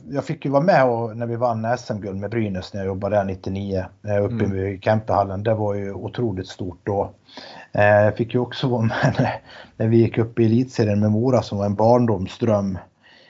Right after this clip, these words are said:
Speaker 1: Eh, eh, som jag aldrig trodde att jag skulle få uppleva tjugohundrafyra.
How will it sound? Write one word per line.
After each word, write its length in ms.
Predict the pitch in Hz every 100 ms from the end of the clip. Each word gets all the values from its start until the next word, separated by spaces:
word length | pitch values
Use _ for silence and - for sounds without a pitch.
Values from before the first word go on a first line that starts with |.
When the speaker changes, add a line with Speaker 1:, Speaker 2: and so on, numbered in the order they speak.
| _ _
Speaker 1:
Eh, 460 | 101 101 101 98 95
eh, 1500 | 92 - _ _ _ _ _ _ - 76 156 - 120 -
som 200 | - 120
jag 80 | 117
aldrig 300 | 113 123 117
trodde 220 | - 101 92
att 80 | 98
jag 80 |
skulle 180 | 90 90
få 100 | -
uppleva 520 | 98 95 101 90 82 76 -
tjugohundrafyra. 840 | - 107 98 95 92 107 107 101